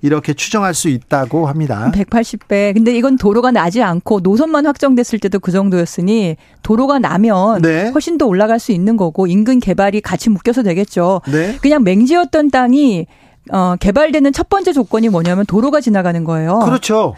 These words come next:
Speaker 2: 근데 여기서 이분이 하신 얘기가 터널인데라고
Speaker 1: 예.
Speaker 2: 말씀하시잖아요.
Speaker 1: 네.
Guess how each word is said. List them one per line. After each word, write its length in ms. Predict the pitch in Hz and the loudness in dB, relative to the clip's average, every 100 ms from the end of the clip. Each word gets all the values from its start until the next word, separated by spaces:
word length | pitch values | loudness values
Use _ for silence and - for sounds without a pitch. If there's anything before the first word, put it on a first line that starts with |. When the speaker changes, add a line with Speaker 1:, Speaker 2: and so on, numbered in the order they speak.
| - - | -10 -2
Speaker 2:
근데 260 | 277 311 | 0 2
여기서 500 | 220 226 302 302 269 | 2 0 2 2 0
이분이 460 | 190 208 254 262 254 | -2 -2 2 2 2
하신 320 | 262 294 277 | 0 0 0
얘기가 280 | 202 196 202 | 0 0 -2
터널인데라고 1040 | - 392 403 359 320 220 202 233 196 190 | -4 -4 -2 0 0 0 0 0 0 0
Speaker 1:
예. 20 | 190 | 0
Speaker 2:
말씀하시잖아요. 760 | 165 - 220 - 185 175 262 | -2 -2 -4 -2 -2 0 2
Speaker 1:
네. 240 | 175 196 | 0 0